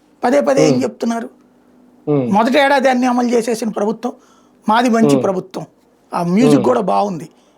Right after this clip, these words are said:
Speaker 1: ఇదివరకు
Speaker 2: Hmm.
Speaker 1: దూరదర్శన్లో టైప్లో మా-, మాది మంచి ప్రభుత్వం అనేటటువంటి ఒక
Speaker 2: Hmm.
Speaker 1: యాడ్ నడుస్తుంది.
Speaker 2: Hmm.
Speaker 1: రెండవది ఇచ్చింది మన తల్లికి వందనం అందరికి ఇచ్చామన్నారు.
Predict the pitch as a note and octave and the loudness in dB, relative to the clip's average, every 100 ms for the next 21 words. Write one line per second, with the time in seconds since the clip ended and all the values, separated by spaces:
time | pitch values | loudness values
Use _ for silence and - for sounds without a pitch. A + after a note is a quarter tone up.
0 | - G#3 G#3+ - D3+ C#3+ D#3 A3 G#3+ - | -4 0 0 0 0 2 2 0 -2 -6
1 | - G3 F#3+ E3 _ _ _ - G#3 G3 | -10 -10 -8 -10 _ _ _ -2 -2 0
2 | F#3 - - _ _ _ _ - G3 G3+ | -4 -8 -12 _ _ _ _ -4 0 0
3 | F#3+ F#3 A3 A3+ G#3+ G#3 G#3+ - F#3+ F3+ | 0 0 0 0 -2 -2 -6 -6 -6 -6
4 | - F#3+ - G3 F#3 F3+ F#3+ F3 G#4+ - | -8 -10 -4 -2 -2 -4 -8 -8 -8 -4
5 | G3 G#3 F3 F3 E3 D3 - - - B3+ | -4 -2 -2 -2 -4 -12 -14 -16 -18 -18
6 | _ _ _ _ _ - - D4 - C4 | _ _ _ _ _ -18 -4 0 2 4
7 | C#4 C#4 D#4 - - A3 C#4 B3+ A#3+ A#3 | 2 2 -2 -6 -6 -4 0 0 0 -2
8 | A3 G#3 G#3+ G#3+ G3+ A3+ A#3+ G3+ G3+ - | -2 -2 -2 -2 -2 -2 -2 -2 -2 -6
9 | - F#3+ D#3 C3+ C#3 | -12 -12 -12 -14 -18